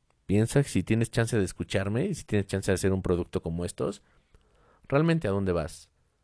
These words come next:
de dónde vienes y a dónde te diriges, ¿vas a subir, si es posible, o vas a bajar?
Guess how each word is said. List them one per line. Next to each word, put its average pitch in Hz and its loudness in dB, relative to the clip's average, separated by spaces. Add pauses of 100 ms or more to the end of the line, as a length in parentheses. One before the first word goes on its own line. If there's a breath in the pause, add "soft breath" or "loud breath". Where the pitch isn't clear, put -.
(140)
de 92 -4
dónde 107 0
vienes 117 -2
y - -4
a 90 0
dónde 95 -2
te 95 0
diriges, 90 -4
¿vas 98 -2
a 98 -4
subir, 117 0 (120)
si - -10
es 87 -10
posible, 139 0 (600 soft breath)
o - -8
vas 87 -6
a 123 0
bajar? 135 -2